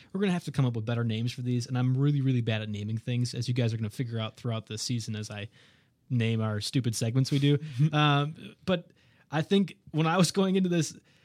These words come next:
Speaker 1: we had talked about it last week, and even up before that, I was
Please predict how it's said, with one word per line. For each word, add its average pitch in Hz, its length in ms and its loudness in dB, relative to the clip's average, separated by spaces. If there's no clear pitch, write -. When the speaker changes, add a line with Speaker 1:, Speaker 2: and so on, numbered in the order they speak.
Speaker 1:
we 202 120 6
had 202 140 6
talked 262 260 0
about 185 300 0
it - 20 -4
last 170 260 -2
week, 143 280 0
and 143 420 0
even 208 280 2
up 175 140 0
before 170 300 -2
that, 131 160 0
I 139 80 2
was 135 260 2